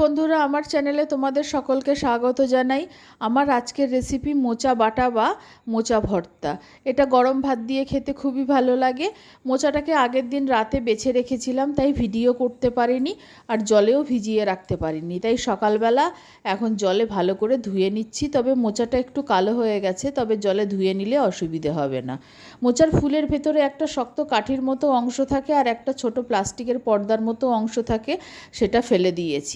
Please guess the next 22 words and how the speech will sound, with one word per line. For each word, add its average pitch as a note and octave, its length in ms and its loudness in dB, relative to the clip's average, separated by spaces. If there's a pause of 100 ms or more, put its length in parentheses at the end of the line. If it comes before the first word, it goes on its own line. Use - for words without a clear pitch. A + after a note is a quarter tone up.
(420)
আর A3+ 60 2 (100)
ভেতরের C#4 460 2
এই D4 140 0
নরম B3+ 240 0 (100)
অংশটাকেও B3+ 500 -4 (100)
নিয়ে A#3 240 0
নিয়েছি, B3 360 -2 (400)
এটা B3 220 2
পুরোটাই B3 500 4
বেটে F#3 300 2
ফেলবো। C3+ 340 -4 (440)
এবার A3 160 2 (100)
মোচাটাকে A3 440 0 (100)
ভালো G#3 280 2
করে A3 140 2 (120)
ধুয়ে G#3 300 0
নেওয়ার A#3 240 0 (120)
পর A3 140 2 (420)
একটু F3 160 -4 (120)
সিদ্ধ F3+ 240 -2 (140)
করে C#3+ 260 2
নেব। A#2+ 140 -8